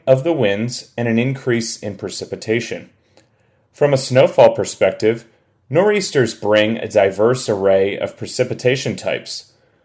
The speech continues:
Along the western edge of the storm, cold air infiltrates, leading to heavy snowfall. Simultaneously, warmer air wraps around the eastern side, creating a mix of freezing rain and sleet.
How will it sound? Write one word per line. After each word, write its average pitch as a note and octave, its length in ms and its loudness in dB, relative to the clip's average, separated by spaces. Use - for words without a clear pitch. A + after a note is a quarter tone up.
Along A#2+ 280 0
the A2 80 4
western A2+ 520 4
edge A#2 300 2
of A2+ 120 -6
the A2+ 60 -6
storm, G#2+ 540 0
cold F3 440 2
air G#2+ 320 6
infiltrates, G#2 960 -6
leading C3 320 -2
to A2+ 160 2
heavy A2+ 300 -2
snowfall. - 760 -8
Simultaneously, C3+ 1400 0
warmer B2+ 600 0
air G#2+ 240 6
wraps A2+ 400 2
around B2+ 260 2
the A#2+ 240 -4
eastern A2 340 -4
side, C2+ 540 -6
creating C3+ 420 2
a A#2 60 2
mix A2+ 420 0
of F2+ 100 -6
freezing A#2 480 -4
rain A2 300 -2
and G#2 160 -4
sleet. - 500 -12